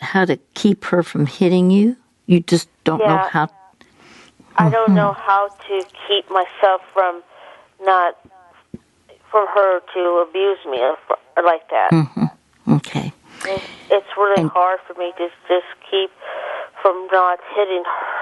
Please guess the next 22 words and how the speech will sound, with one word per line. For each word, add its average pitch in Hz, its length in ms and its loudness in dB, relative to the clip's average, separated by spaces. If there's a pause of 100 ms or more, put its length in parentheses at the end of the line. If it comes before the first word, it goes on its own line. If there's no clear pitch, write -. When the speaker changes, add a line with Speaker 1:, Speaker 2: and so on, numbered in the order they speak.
(100)
Speaker 2:
her 220 240 2
back, - 340 0 (120)
and 180 300 -2 (200)
it's - 200 -2
just 175 180 -16
really 190 340 0
hard 180 260 0 (100)
for 180 120 -14
me 175 280 -4 (480)
not 185 280 2
Speaker 1:
Mm-hmm. 180 140 4
Speaker 2:
to, 180 200 -10 (580)
to 190 80 -8 (120)
defend 185 600 0
myself. 156 500 0 (2250)
Speaker 1:
Are 185 160 2
you 170 300 2 (100)
able 180 420 2 (160)
to 160 480 2 (680)
keep 202 420 0
a 156 160 2
distance 180 880 -2